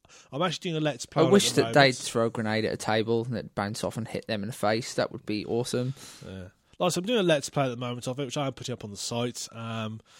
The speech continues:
Speaker 1: so it does contain spoilers, obviously, including for the main game as well.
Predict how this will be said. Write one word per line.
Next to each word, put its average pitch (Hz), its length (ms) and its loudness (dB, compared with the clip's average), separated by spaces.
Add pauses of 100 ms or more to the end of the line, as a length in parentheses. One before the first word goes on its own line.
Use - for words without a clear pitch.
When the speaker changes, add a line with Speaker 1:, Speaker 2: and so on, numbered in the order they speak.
(440)
Speaker 1:
so 120 460 0 (100)
it 135 180 -6
does 147 200 4
contain 120 340 -6
spoilers, 117 680 -4 (180)
obviously, 104 480 -8 (520)
including 123 400 -6
for - 80 -12
the 117 100 -6
main 107 280 -6
game 104 240 -6
as 104 160 -10
well. 110 360 -2